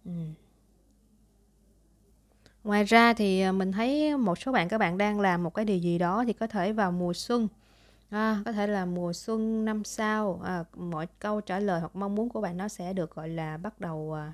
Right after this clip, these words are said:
nở rộ. Ừm. Các bạn sẽ được hưởng lợi khá là nhiều những phước lành và mong muốn của bạn, à, sẽ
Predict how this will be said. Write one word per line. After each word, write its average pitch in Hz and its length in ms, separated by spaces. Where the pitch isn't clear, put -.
nở 160 320
rộ. 156 280
Ừm. 170 200
Các 233 80
bạn 202 160
sẽ 202 160
được 180 220
hưởng 185 200
lợi 170 380
khá - 200
là 247 100
nhiều 175 340
những 165 180
phước 269 220
lành 175 220
và 175 140
mong 196 220
muốn 233 160
của 226 120
bạn, 160 380
à, 165 360
sẽ 226 600